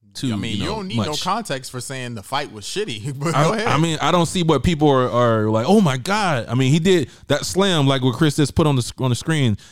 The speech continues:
Speaker 1: To me, that was like a highlight of the whole fucking fight.
Speaker 2: Okay.
Speaker 1: I don't understand what people are happy about.
Speaker 2: Okay, so I'll, I'll explain it to you from my perspective.
Speaker 1: Please.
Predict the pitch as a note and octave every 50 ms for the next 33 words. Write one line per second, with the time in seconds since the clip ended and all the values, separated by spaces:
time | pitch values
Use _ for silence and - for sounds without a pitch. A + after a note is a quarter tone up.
0 | - _ _ - - C#3+ D3+ C#3 B2 C3 D3 C#3+ - B2+ G2+ F2 - - B2+ B2+
1 | B2 A#2 G#2+ G#2 A2 A#2+ A2+ G#2 A#2+ G#2 G#2+ G#2 - A2+ F#2+ D2+ - _ _ -
2 | C#3 D#3 C#3 - D3 E3 D3+ D3+ C#3+ B2+ - - C#3+ C3+ B2 G#2+ - C#3+ C3 A#2
3 | A2+ G#2 G2+ A#2+ B2 A#2+ B2 A2+ G2 F2 E2+ E2 D#2 - - _ _ _ _ _
4 | _ _ _ _ _ _ _ _ _ _ _ _ - B2 A#2+ - A#2 E2+ D#2+ F#2
5 | F#2+ _ _ _ - - B2 A#2 A2 G#2 G2+ G2 G2 - _ _ _ _ _ -
6 | G#2 A#2 B2 A#2+ A#2+ - - A2 A#2+ C#3 C#3+ C#3 B2+ - - C3+ B2+ B2+ A#2+ -
7 | - A#2 A2+ G#2 - G#2+ G#2 G2+ G#2 G#2 G2+ - G2 - - F2+ E2+ - _ -
8 | - - C3+ B2+ G2+ F2 - - - -